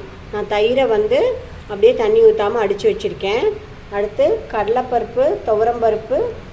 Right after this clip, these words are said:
அஹ், பச்சரிசி இது ஒரு ஒரு ஸ்பூன் போட்டு ஒரு அரை மணி நேரத்துக்கு முன்னாடியே ஊற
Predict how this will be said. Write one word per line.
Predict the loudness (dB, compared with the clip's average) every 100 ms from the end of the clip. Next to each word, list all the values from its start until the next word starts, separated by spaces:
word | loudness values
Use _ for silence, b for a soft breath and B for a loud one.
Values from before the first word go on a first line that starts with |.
| -18 -18 -10
அஹ், | -4 -4 -2
பச்சரிசி | -2 0 -2 -2 -4
இது | -2 0 2
ஒரு | 4
ஒரு | 2 0
ஸ்பூன் | -2 -6 -2
போட்டு | -2 -2 -2 -4 -2
ஒரு | 0 2
அரை | 2 0
மணி | 0 0
நேரத்துக்கு | 0 -2 -4
முன்னாடியே | -2 2 0
ஊற | 0 0